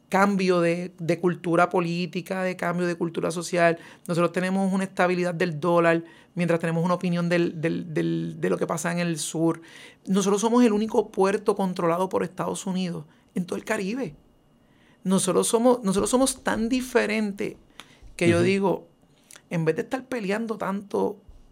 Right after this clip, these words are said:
Speaker 1: mirando para arriba, nosotros deberíamos usar la posición donde estamos. Soy estadista. Y yo digo, "Mano, nosotros deberíamos ser la última frontera que tiene Estados Unidos hacia Latinoamérica y explotarla".
Speaker 2: Esa mierda se acabó.
Speaker 1: ¿En qué sentido?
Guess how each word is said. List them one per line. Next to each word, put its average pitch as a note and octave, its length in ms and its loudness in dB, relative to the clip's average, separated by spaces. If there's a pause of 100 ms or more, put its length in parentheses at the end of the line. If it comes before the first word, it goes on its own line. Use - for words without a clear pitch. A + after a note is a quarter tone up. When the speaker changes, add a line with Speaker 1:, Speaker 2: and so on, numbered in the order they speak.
(240)
Speaker 1:
mirando E3+ 400 0
para F#3+ 180 -2
arriba, E3 300 -8 (420)
nosotros D#3+ 220 -8
deberíamos A3 500 0 (100)
usar G#3+ 260 -6
la G3+ 180 0
posición E3 480 -8
donde G3 220 -2
estamos. G3 340 -6 (100)
Soy D#3+ 200 -4
estadista. D#3+ 580 -4 (1600)
Y F3 80 -6
yo D#3+ 120 2
digo, G3 140 4
"Mano, F#3+ 180 2
nosotros F3 200 0
deberíamos F#3 260 -2
ser B3+ 120 0
la A3+ 120 0
última F3 300 -2
frontera A3+ 340 -6
que A3 80 -6
tiene F3+ 140 -4
Estados G#3+ 320 -8
Unidos C4 200 -2
hacia F3+ 180 -4
Latinoamérica E3 640 -6
y F#3+ 60 0
explotarla". F3+ 680 0
Speaker 2:
Esa A#2+ 200 -2
mierda A2+ 280 0
se G2+ 120 0
acabó. E2+ 360 -2 (720)
Speaker 1:
¿En F3 100 -2
qué E3+ 100 -4
sentido? D#3 380 -6